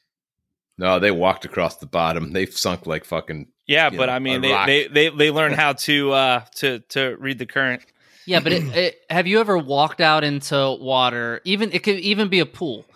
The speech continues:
Speaker 3: Just try to walk straight into a pool. You'll float. Like, it's
Speaker 2: Yeah.
Speaker 3: impossible. You don't sink to the bottom of the,
Speaker 1: Well,
Speaker 3: of
Speaker 1: there's
Speaker 3: the
Speaker 1: no air,
Speaker 3: water.
Speaker 1: there's no air left. It's because you have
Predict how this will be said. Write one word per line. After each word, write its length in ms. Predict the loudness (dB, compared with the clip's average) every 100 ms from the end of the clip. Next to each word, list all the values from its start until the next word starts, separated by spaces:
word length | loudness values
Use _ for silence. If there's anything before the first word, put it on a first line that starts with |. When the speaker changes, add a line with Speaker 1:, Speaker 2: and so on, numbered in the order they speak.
| _ -10
Speaker 3:
Just 180 | -6
try 140 | 2 2
to 80 | 2
walk 420 | 0 2 2 0
straight 440 | -8 -2 0 2
into 300 | 0 -4 -6
a 60 | -8
pool. 440 | -8 -10 -10 -12 _
You'll 200 | -2 -2
float. 440 | -2 -6 -2 -2 -4 _
Like, 260 | 2 2 0
it's 220 | -4 -2
Speaker 2:
Yeah. 80 | -4
Speaker 3:
impossible. 640 | 0 0 2 0 2 2
You 140 | 2 2
don't 160 | 0
sink 400 | -2 -2 -2 -2
to 100 | -6
the 100 | -4
bottom 540 | 2 2 2 -2 -10 -4
of 300 | -2 -2 -4
the, 80 | -4 -2 -2 0
Speaker 1:
Well, 240 | 2 2
Speaker 3:
of 100 | 0
Speaker 1:
there's 240 | 2 2 2
Speaker 3:
the 60 |
Speaker 1:
no 140 | 0 2
air, 200 | 2 4
Speaker 3:
water. 140 | 4
Speaker 1:
there's 160 | 4 2
no 160 | 2 2
air 320 | 2 4 4
left. 340 | 2 0 -2 -8 -12
It's 280 | -8 -8 -8
because 300 | -12 -10 -8
you 140 | -2
have 120 | -2